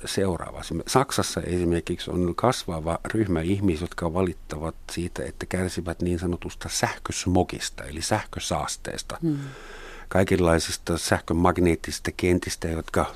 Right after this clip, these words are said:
Speaker 1: tulee joka suunnasta ja läpäisevät meitä tuhatkertaisesti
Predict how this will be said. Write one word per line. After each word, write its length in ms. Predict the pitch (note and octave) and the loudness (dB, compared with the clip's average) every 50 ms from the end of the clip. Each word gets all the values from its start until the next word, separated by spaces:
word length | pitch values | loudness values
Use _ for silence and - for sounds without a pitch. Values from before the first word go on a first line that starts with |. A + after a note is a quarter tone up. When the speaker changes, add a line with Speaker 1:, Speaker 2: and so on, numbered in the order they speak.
| - | -8
Speaker 1:
tulee 260 | - F2 E2+ E2+ E2 E2 | -2 2 4 4 4 6
joka 300 | E2 F#2+ F#2+ - E2 D#2 | 6 4 6 6 4 2
suunnasta 580 | - - F#2+ F2+ E2+ E2 E2+ D#2+ - - D#2+ | 4 4 4 6 6 6 4 2 0 -4 -4
ja 120 | D2+ D#2 D#2+ | -2 2 4
läpäisevät 640 | E2 F2 - E2 D#2 D#2+ D#2 E2+ D#2 D#2 D2+ - | 2 4 4 4 2 2 2 2 0 -2 0 2
meitä 320 | F2+ E2 D#2+ D#2 - - - - - - - - - - - - - - - - - - - - - - - - - - - - - | 4 4 4 4 2 0 -2 -4 -8 -16 -16 -16 -16 -16 -16 -18 -18 -18 -18 -18 -16 -16 -18 -16 -16 -16 -16 -16 -16 -18 -18 -2 6
tuhatkertaisesti 1700 | - D3 B2 A2 G#2 - - - - - - - - - - - - A2+ A2 A2 - - F2+ E2+ F2+ F2+ F#2 F2 - - - - - | 8 8 10 10 8 6 6 2 0 0 0 -2 -6 -8 0 6 6 8 8 8 8 8 8 8 8 6 6 4 2 0 -2 -4 -4